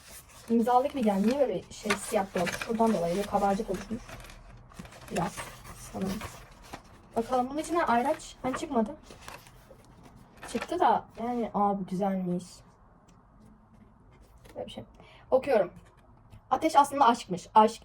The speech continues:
yol gösteren, ısıtan, kontrolü kaybedersen yakan ama özünü görmek için teslim olman gerekenmiş. Ateşin sırrını bir tek dördüncü kelebek cesaretiyle çözmüş." Vay anasını. Böyle. Şimdi şu kapağına bakalım.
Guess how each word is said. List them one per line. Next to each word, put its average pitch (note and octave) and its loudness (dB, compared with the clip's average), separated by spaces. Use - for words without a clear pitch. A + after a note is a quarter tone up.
yol C4 4
gösteren, F3+ 2
ısıtan, F#3+ -2
kontrolü A3 0
kaybedersen A3+ 4
yakan G#3 2
ama G#3 4
özünü G#3+ 4
görmek A3+ 6
için A3+ 0
teslim A3 -2
olman G#3 2
gerekenmiş. G3 -2
Ateşin C4 0
sırrını A3 2
bir C4 0
tek A3+ -2
dördüncü A3 4
kelebek A3 0
cesaretiyle G3 -4
çözmüş." - -10
Vay - -4
anasını. - -14
Böyle. A#3 0
Şimdi B3+ -2
şu A#3 0
kapağına G#3+ -2
bakalım. G#3 -6